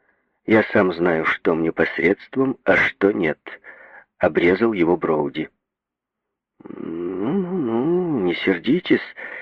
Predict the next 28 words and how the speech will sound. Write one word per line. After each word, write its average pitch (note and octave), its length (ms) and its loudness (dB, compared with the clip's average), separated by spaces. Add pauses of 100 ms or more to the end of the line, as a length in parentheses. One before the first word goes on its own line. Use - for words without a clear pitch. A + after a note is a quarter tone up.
(280)
Я E2 200 4
и E2 100 2
не E2+ 140 2
думал F2 300 2
сравнивать F#2 580 0
ваши D2+ 260 0
достатки - 680 -4
со - 80 -6 (100)
своими. G#2+ 480 0
Вы D#2+ 360 0
так - 240 -2
сорите D#2+ 420 -2
деньгами, D#2 580 -2 (380)
что - 260 0
у - 20 -2
вас D#2 220 -2
их, - 100 -8
наверное, E2 540 -2
целая C#3+ 300 -4
куча. - 420 0
Ручаюсь, F2+ 480 -2 (280)
что - 220 -2
и E2 80 2
на D#2 100 2
чёрный F2 400 -2
день D#3+ 420 2
немало E3 480 0
отложено", A#2 640 2